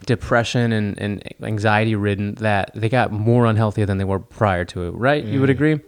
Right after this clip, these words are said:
Speaker 2: Yeah, I think you're right.
Speaker 1: So, depending on what boat you're on, or maybe you're somewhere in the middle and you're just trying to get your footing back together, um, you gotta just start where, where you're at. You gotta start with what you're able to do right now. Like,
Speaker 2: Mm-hmm.
Speaker 1: if you were, if you're five years away from,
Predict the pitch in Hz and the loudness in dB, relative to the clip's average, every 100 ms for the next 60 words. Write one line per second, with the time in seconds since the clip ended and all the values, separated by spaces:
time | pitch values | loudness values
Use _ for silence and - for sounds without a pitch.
0 | - 113 101 90 - 107 113 101 98 95 | -2 0 -2 -8 -12 -8 -6 -6 -8 -12
1 | _ - - 143 131 127 120 - - - | _ -8 -2 0 2 0 0 -4 -10 -4
2 | 123 160 180 139 123 135 117 135 135 135 | -2 0 0 0 0 0 0 0 0 2
3 | 131 135 135 127 139 131 127 104 113 135 | 2 2 2 0 0 0 2 0 0 2
4 | 117 110 - 120 110 113 107 104 - 113 | 2 -2 -2 -2 -2 -4 -6 -6 -2 0
5 | 113 113 - - - 120 123 135 143 - | 0 -2 -6 -6 -2 2 2 2 0 -6
6 | _ - 113 113 110 107 101 95 _ _ | _ -4 0 2 2 0 -4 -8 _ _
7 | 107 101 131 151 131 123 - 117 117 - | -8 -2 -2 0 -2 -4 0 2 2 0
8 | 107 113 110 104 107 107 95 95 92 _ | 0 0 2 0 0 0 0 -2 -4 _
9 | _ _ 117 117 131 120 127 113 107 110 | _ _ -6 -2 0 0 0 2 0 0
10 | 110 107 101 92 107 101 87 87 - - | 2 0 -2 -2 0 2 0 -4 -8 -14
11 | - 107 107 113 127 - 147 165 135 170 | -8 -4 -4 -4 -4 0 2 2 2 0
12 | 156 139 143 131 135 135 123 117 120 123 | 2 2 2 0 2 2 2 2 2 2
13 | 123 113 107 | 2 2 2